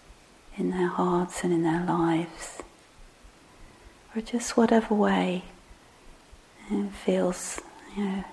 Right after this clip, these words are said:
mm, good for you to maybe spend some time with a being and then let them go. Greet them,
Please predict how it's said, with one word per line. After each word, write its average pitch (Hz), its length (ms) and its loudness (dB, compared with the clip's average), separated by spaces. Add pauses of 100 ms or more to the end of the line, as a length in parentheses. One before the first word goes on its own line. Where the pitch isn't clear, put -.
(500)
mm, 202 300 -2 (260)
good 202 200 -2
for - 160 -4
you 180 360 4
to 180 320 -2 (920)
maybe 190 300 -2
spend 185 420 4
some 185 220 2
time 185 420 4
with 180 140 2
a 185 40 6
being 180 580 4
and 170 120 2
then 170 140 2
let 175 240 0
them 202 140 2
go. 185 500 2 (1300)
Greet - 400 0
them, 185 640 0